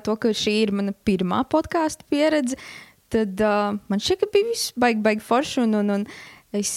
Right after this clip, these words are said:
ā, ceru, ka šajās te mājīgajās telpās parādīsies vēl forši interesanti viesi, un, un, un ka būs, ā, turpmāk vēl interesants saturs, un, nu, es nezinu, es esmu kopsumā ļoti, ļoti apmierināta ar šo te sarunu, un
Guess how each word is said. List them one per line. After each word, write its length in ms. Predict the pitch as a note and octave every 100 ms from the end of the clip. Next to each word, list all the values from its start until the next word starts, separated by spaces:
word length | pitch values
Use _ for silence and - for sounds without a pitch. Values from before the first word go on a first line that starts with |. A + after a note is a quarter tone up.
| G#3+
ā, 320 | G3 G3 G#3+ G#3+ _ -
ceru, 240 | - A3 A3+
ka 140 | - F#3+ -
šajās 400 | A3 G#3 G#3 - -
te 160 | A3
mājīgajās 880 | G#3+ G#3+ G3+ B3 A#3 G3+ G#3 G#3 G#3+ -
telpās 460 | G3+ A3+ D4+ F#4 -
parādīsies 640 | C4 G3+ G3 G#3 G#3 G3+
vēl 300 | G3+ G3+ B3+
forši 380 | - A3+ A3 A3+
interesanti 480 | A3+ A#3+ A#3+ G#3 G3
viesi, 340 | G3 A3 B3+ C4
un, 120 | G#3+ G3+
un, 160 | G3
un 80 | G3 - - -
ka 120 | - F3+
būs, 340 | F#3 F#3+ - G3+
ā, 80 | F#3+ F#3+ F#3+ G3+ _ _ _ _ -
turpmāk 480 | G#3 A3 G#3 G3+ G3+
vēl 220 | G3 F#3+
interesants 560 | A3 A3+ - G3 F#3+ -
saturs, 640 | G3 A3 - B3+ A3 - G3+
un, 100 | G3 _ - C#4+
nu, 100 | - -
es 100 | B3
nezinu, 240 | B3+ G#3+
es 120 | A3+ -
esmu 100 | B3+
kopsumā 420 | C4 C4+ B3+ A3+ A#3
ļoti, 240 | A#3 A3+
ļoti 160 | G#3 G3+
apmierināta 560 | - G3 G3+ G#3 G#3
ar 80 | G#3
šo 120 | G3+
te 100 | G3+
sarunu, 480 | - B3+ D4+ A#3+ G3+
un 120 | G3+